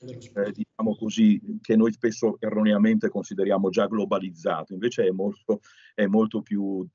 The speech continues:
differenziato, come ci stai facendo capire. E, e grazie, perché veramente questo aspetto legato alla, al rapporto spazio-tempo, alla velocità degli spostamenti, è un tema che,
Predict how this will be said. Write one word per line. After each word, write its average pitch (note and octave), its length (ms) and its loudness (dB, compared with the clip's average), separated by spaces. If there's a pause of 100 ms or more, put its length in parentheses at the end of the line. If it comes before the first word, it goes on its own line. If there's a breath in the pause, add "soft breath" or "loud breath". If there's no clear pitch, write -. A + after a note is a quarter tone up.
differenziato, G#2+ 800 0
come F#2+ 160 -8
ci G#2+ 140 -12
stai G2+ 160 -6
facendo G#2 400 -2
capire. F#2 560 -2 (400)
E, A2 260 0
e G2+ 320 2
grazie, C3 480 0
perché A2 260 -6
veramente C3 600 2
questo C#3 280 -6
aspetto D#3+ 440 -2
legato B2+ 560 0
alla, A2+ 420 -4
al A2+ 120 -4
rapporto A#2 460 -2
spazio-tempo, B2 1000 -4
alla G#2 140 0
velocità G#2+ 500 -2
degli G#2+ 220 -4
spostamenti, A2+ 800 -2
è F#2 40 4
un F2 140 -4
tema F#2+ 320 0
che, F2 320 -2